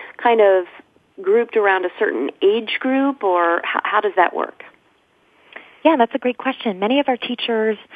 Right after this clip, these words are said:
Speaker 2: are younger. Um, we, we tend to have kind of a young, a young group here, but are certainly, um, excited about having, um,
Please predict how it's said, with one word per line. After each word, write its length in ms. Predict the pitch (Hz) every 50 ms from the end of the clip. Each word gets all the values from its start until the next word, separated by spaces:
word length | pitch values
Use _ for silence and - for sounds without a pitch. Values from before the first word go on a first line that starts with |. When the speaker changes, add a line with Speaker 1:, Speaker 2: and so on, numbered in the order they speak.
| - - - - - _
Speaker 2:
are 280 | - 202 202 214 226 -
younger. 720 | - 185 180 196 190 208 220 214 190 180 180 175 202 285 359 - - _ - _ _ -
Um, 500 | 220 202 196 190 185 180 185 180 175 175 - _ _ _ _ - - -
we, 140 | 190 196 190 -
we 100 | 185 196
tend 260 | - - 196 202 202
to 40 | 214
have 280 | 202 - 185 180 175 -
kind 160 | - - 208
of 60 | 196 180
a 40 |
young, 460 | 170 165 170 190 190 190 190 196 208 202 - - - - - - _ -
a 80 | 208
young 260 | 202 190 190 190 208
group 260 | 202 202 196 202 - -
here, 280 | - - 202 214 247
but 120 | 240 214 190
are 120 | 185 170 - - -
certainly, 680 | 208 - - 208 196 190 190 190 185 180 180 180 - -
um, 360 | 190 175 170 170 165 170 185 -
excited 460 | - - - - - 180 180 202 -
about 240 | 170 - 160 165 -
having, 540 | - - 175 175 175 175 170 165 170 170 - - - - - - - - _
um, 420 | - 185 175 170 170 165 165 -